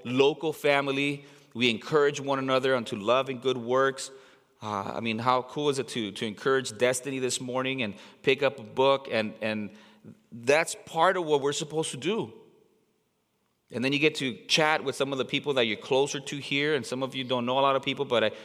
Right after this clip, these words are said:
encourage you to kinda spread out and, and meet more people, get involved. And you're gonna see how you're gonna grow spiritually.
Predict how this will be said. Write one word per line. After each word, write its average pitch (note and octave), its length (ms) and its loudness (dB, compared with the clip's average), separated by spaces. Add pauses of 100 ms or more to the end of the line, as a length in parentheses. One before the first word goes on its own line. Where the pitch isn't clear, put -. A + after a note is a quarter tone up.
(100)
encourage B2+ 520 0
you C3 80 -6
to A2+ 80 -4
kinda A#2+ 340 -2 (180)
spread B2+ 380 0
out C3 240 4
and, A2 160 -6
and G2+ 180 -8
meet A#2 300 -2
more B2 180 -2
people, B2+ 300 -6
get A#2+ 200 2
involved. A#2+ 580 0 (800)
And A2+ 140 2
you're B2+ 80 0
gonna C#3 160 -2
see D3 200 -2
how C#3 100 -2
you're B2+ 160 0
gonna C3 140 -2
grow A#2+ 300 4
spiritually. F#2+ 800 -6